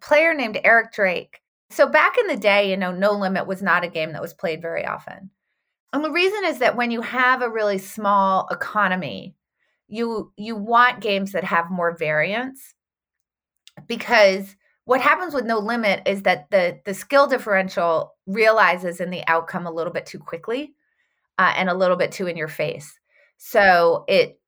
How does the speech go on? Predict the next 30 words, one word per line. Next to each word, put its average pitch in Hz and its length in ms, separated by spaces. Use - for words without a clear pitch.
it, 190 240
it 214 140
ends 214 220
up 190 140
causing 180 360
people 170 320
to, 156 260
to 160 200
sort 196 220
of 180 120
come 202 260
up 180 160
against 165 360
reality 165 520
a 214 80
little 226 240
too 226 160
quickly. 220 360
Like, 185 240
it's, - 200
it's 196 160
harder 180 420
to 175 240
sort 170 220
of 160 100
blame 160 320
your 160 160
life 156 320
on 156 220
luck 147 240